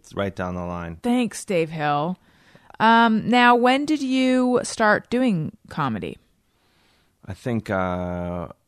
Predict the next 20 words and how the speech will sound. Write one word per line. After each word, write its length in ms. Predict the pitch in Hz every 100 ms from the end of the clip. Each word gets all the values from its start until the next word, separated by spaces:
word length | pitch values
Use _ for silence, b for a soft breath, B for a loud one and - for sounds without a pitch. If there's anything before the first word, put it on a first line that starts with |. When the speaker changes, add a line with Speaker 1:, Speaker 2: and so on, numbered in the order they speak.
| _ _ _ -
Speaker 1:
I 100 | 90
can 160 | 98
tell 220 | 98 127
you, 300 | 110 85 85 87 _ _ _ _ _ _ _ _ _
December 500 | 98 - 110 117 117
twenty-third. 880 | - 110 101 95 - 85 82 85 - _ _ _ _ _ _ _ _ _ _
I 160 | - 117
think 320 | 120 110 98
of 60 | 92
it 100 | 85
as 220 | 82 -
this 200 | 82 -
date, 300 | - - -
December 440 | - 85 98 95
twenty-third, 680 | 87 87 87 82 82 82 80
two 180 | - 85
thousand 440 | 80 80 80 80
four. 360 | - 82 78 76
So 160 | -
rough, 480 | 87 90 95 - -